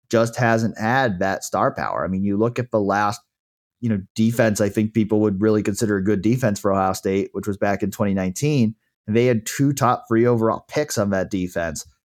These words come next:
in Chase Young and Jeff Okudah. They had another first round pick in Damon Arnette. They had guys like Pete Werner and Jordan Fuller who have gone on to be productive players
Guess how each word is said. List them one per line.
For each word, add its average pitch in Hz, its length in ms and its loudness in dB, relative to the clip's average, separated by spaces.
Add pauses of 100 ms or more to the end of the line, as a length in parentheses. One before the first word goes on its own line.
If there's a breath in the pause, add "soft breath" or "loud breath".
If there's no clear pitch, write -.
(160)
in 98 320 0
Chase 110 340 0
Young 110 360 4
and 95 160 -2
Jeff 107 220 0
Okudah. 101 540 0
They 92 160 0
had 101 240 0 (240 soft breath)
another 120 280 2
first 107 280 0
round 95 240 0
pick 101 200 -2
in 92 100 -2
Damon 92 260 -2
Arnette. 98 360 0 (100)
They 92 160 -4
had 92 180 -2
guys 98 320 -2
like 104 220 -2 (400)
Pete 120 200 0
Werner 120 420 4
and 98 160 0
Jordan 107 320 2
Fuller 113 440 2
who 98 120 0
have 95 120 -4
gone 95 240 0
on 92 280 0
to 95 100 -4
be 90 260 -4 (240)
productive 104 540 0
players 95 500 0